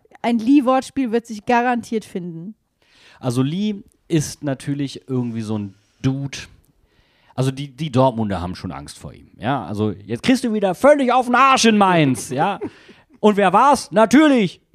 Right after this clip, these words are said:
Speaker 2: der trifft gerne gegen Dortmund, der Lee. Lee erzielte gegen die Bayern seine Saisontore vier und fünf, äh, hat damit seinen persönlichen Hinrundenrekord eingestellt.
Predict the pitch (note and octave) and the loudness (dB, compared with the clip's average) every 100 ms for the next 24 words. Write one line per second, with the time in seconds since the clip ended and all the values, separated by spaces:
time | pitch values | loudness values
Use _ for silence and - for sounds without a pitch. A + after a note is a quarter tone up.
0 | - G#3+ A#3+ A3 D4+ D4 C4+ B3 A#3+ A3+ | 0 2 0 0 2 2 0 0 2 4
1 | A3 G3 E3+ C#3 - C4+ C4+ C#4+ C4+ D#3 | 4 4 0 0 4 4 8 8 8 4
2 | - _ _ _ _ _ _ _ _ _ | -2 _ _ _ _ _ _ _ _ _
3 | _ _ D3+ B3+ A3+ G3 G#3 G3+ G3+ E3+ | _ _ -6 -4 -4 -4 -8 -6 -2 -2
4 | E3+ D3+ C3 D#3 F3 D#3 C#3+ C3+ C3+ C3+ | -2 -4 -2 0 0 -2 -2 -2 -2 -4
5 | C3+ D#3 D#3 C#3 A#2+ - - A#3+ B3+ - | -4 -4 -4 -4 -4 -10 -16 -10 -10 -8
6 | A3+ - G3 C#3+ F#3 - _ _ _ _ | -10 -2 0 0 -2 -14 _ _ _ _
7 | - C3+ - D3 D3 D#3+ F3 D3+ D3 D3 | -6 -4 -4 -8 -6 -6 -6 -6 -4 -4
8 | C#3 E3 D3+ B2+ A3+ G#3+ A2 A2+ G#2+ G#2 | -4 -6 -6 -4 -2 0 -2 -4 -6 -6
9 | - G#2 G2+ F#2+ F#2+ F#2 - E2+ A2 G#3 | -2 -2 -2 -6 -6 -8 -8 -8 -6 -8